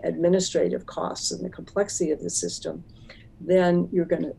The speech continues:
the state will save enormous amount of money. And it's, um, by the state, I mean this, not only the state of New Mexico,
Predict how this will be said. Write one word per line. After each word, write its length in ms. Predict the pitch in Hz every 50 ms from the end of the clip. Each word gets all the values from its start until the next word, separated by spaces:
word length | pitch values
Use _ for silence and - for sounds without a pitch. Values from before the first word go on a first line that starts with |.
| - - -
the 120 | 175 175
state 380 | - - - 180 160 160 - 123
will 180 | - - 160
save 380 | - - - 123 123 123 - -
enormous 460 | - 165 170 170 170 170 170 - -
amount 280 | 156 156 151 147 147 151
of 120 | 143 -
money. 440 | 165 180 202 208 180 160 160 - - 165
And 140 | 156 165
it's, 220 | 175 175 - - -
um, 140 | 175 180 175
by 160 | 175 170 175
the 100 | 175 180
state, 380 | 180 - - 220 208 202 185
I 60 | 170 170
mean 160 | 170 156 156
this, 260 | 156 - - - - - 160
not 160 | 175 175 180
only 160 | 175 170 160
the 60 | 165
state 360 | - - - - 170 160 -
of 80 | 147 -
New 140 | - 147 143
Mexico, 600 | 151 160 165 165 - - - - - - - -